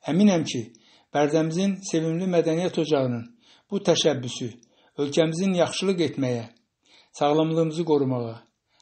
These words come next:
hazır olan bütün vətəndaşlar tərəfindən dəstəklənəcəkdir. Bu isə bir daha təsdiq-, təsdiqləyəcəkdir ki, millətlər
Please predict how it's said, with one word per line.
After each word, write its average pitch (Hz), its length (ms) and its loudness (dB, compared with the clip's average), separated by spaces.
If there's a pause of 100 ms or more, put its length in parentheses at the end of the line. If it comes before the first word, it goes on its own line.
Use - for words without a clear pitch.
hazır 151 300 2
olan 160 240 2
bütün 202 320 -2
vətəndaşlar 165 640 2
tərəfindən 147 600 0 (320)
dəstəklənəcəkdir. 117 1000 -10 (1200)
Bu 190 100 0
isə 196 240 4
bir 208 180 0
daha 170 220 4
təsdiq-, 175 480 -4 (520)
təsdiqləyəcəkdir 165 1000 2
ki, 120 140 -6 (540)
millətlər 156 680 4